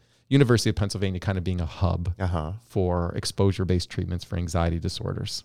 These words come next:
Speaker 2: Uh-huh.
Speaker 1: So, yeah, I mean, there's a lot of factors that influence it. So, like, the beliefs of maybe the, the practitioners in the Penn, in the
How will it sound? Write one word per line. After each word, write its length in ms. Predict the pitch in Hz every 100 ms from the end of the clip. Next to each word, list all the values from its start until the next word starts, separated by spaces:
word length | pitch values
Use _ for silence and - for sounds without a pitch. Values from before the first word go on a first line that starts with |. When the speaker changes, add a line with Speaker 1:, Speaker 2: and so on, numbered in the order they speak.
| -
Speaker 2:
Uh-huh. 240 | 82 82 127 _
Speaker 1:
So, 300 | - 98 87 - _ _ _ -
yeah, 300 | 180 98 110 -
I 60 |
mean, 320 | 113 110 101 - _ _ _ -
there's 140 | 131
a 40 |
lot 280 | 117 127 180
of 80 | 151
factors 680 | - 180 - 95 92 - - _ _
that 340 | - 101 104 - _ -
influence 500 | 139 180 95 92 90
it. 120 | 113
So, 180 | - 113
like, 180 | 110 -
the 80 |
beliefs 480 | 104 107 107 135 -
of 120 | 113
maybe 260 | 110 107 104
the, 260 | 95 92 90 _ _ _ _ _ _ _ _ _ -
the 240 | 98 98 92
practitioners 680 | - - 139 131 110 101 104
in 80 |
the 80 | 92
Penn, 380 | 87 101 127 135 -
in 140 | 110
the 180 | 95